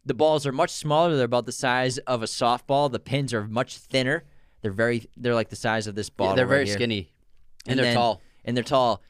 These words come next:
Speaker 1: And so you get three bowls instead of two
Speaker 2: Three
Speaker 1: per,
Speaker 2: throws.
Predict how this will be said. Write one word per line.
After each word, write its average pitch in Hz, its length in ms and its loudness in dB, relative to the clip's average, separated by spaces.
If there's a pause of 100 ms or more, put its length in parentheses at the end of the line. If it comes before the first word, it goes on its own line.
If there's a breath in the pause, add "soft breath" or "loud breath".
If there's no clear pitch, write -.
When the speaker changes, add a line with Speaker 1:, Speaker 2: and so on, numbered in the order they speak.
(120)
Speaker 1:
And 120 100 -4
so 151 100 -2
you 139 80 0
get 131 200 -2
three 240 400 -4 (260)
bowls 107 400 0 (100)
instead 117 340 0
of - 60 -20
two 202 180 2
Speaker 2:
Three 143 160 0
Speaker 1:
per, 143 60 -8
Speaker 2:
throws. 113 360 2